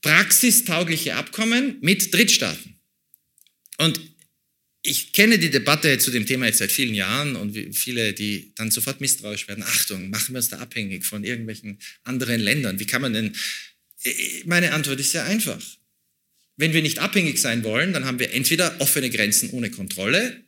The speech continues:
oder wir haben polnische Pushbacks. Polen ist nicht abhängig von Lukaschenka. Wenn wir aber weder offene Grenzen wollen, noch Gewalt an unseren Grenzen, dann ist der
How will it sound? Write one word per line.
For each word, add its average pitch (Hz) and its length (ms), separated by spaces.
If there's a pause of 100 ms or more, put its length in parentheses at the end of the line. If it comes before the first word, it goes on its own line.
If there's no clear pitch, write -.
oder 131 520
wir 117 140
haben 160 300
polnische 120 400
Pushbacks. - 640
Polen 208 320
ist - 100
nicht 185 220
abhängig 135 340
von 127 140
Lukaschenka. 78 500 (1600)
Wenn 180 180
wir 185 100
aber 160 340
weder 233 320
offene 214 280
Grenzen 175 400
wollen, 92 400
noch 196 420
Gewalt 208 480
an 139 120
unseren 170 280
Grenzen, 147 540 (680)
dann 123 140
ist 120 160
der 156 120